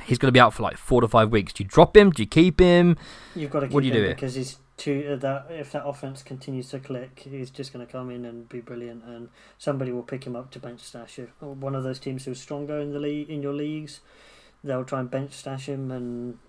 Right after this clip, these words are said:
Speaker 2: you don't wanna lose that kind of caliber of player.
Speaker 1: Okay. Uh, a few more just off the top of my head. Ronald Jones.
Speaker 2: I would drop him because I just, I, there's a lot
Speaker 1: Okay,
Speaker 2: of, there
Speaker 1: let's
Speaker 2: seems to be a bit of flip-flopping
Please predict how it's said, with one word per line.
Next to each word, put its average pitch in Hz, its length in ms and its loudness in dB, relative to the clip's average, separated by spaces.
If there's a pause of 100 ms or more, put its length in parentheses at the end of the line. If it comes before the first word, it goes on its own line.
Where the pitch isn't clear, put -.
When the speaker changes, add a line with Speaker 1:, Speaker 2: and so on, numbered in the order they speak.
(160)
Speaker 2:
you 131 120 -10
don't 123 220 -8
wanna 110 100 -14
lose 113 160 -14
that 120 160 -16
kind 117 180 -14
of 113 80 -14 (300)
caliber 117 320 -10
of 113 140 -16
player. 117 260 -10 (720)
Speaker 1:
Okay. 101 260 -2 (560)
Uh, 117 200 8
a - 20 0
few 160 180 6
more 135 140 8
just 113 140 -2
off 113 80 -2
the - 40 -8
top 120 80 4
of 110 60 0
my 107 100 6
head. 107 240 6
Ronald 127 220 8
Jones. 110 340 8 (1700)
Speaker 2:
I 147 100 -8
would 135 160 -10 (160)
drop 135 280 -8
him 123 120 -10
because 131 280 -16
I 127 100 -10
just, 135 320 -14 (840)
I, 170 600 -20 (1000)
there's 143 140 -4
a 156 60 2
lot 151 140 0
Speaker 1:
Okay, 135 100 6
Speaker 2:
of, 139 60 8
there 156 80 10
Speaker 1:
let's - 80 2
Speaker 2:
seems 160 180 -6
to 170 60 -2
be 165 100 2
a 165 140 -2
bit 156 180 0
of 143 80 -6
flip-flopping - 540 0